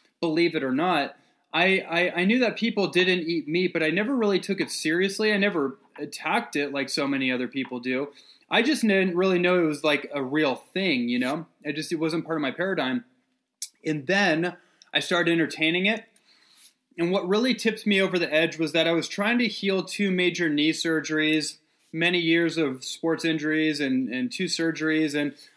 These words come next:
I was doing really, really well, but I wasn't all the way. And then I came across healing diets.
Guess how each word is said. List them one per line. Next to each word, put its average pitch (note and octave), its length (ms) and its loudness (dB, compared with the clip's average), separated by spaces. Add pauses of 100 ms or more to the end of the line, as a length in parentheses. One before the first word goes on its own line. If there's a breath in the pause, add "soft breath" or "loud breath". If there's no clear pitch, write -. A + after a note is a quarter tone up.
I D#3+ 100 2
was F3+ 240 2
doing F3 540 0
really, E3+ 280 2
really D#3+ 300 2
well, C3+ 320 2
but F3 140 -2
I D3 60 2
wasn't D#3 360 -2
all D3 160 0
the C#3+ 80 -2
way. C3 460 0 (540 loud breath)
And E3 180 0
then F3 140 2
I E3 200 2
came F#3 320 0
across D#3+ 580 0
healing F3+ 640 -2
diets. A#2 680 -6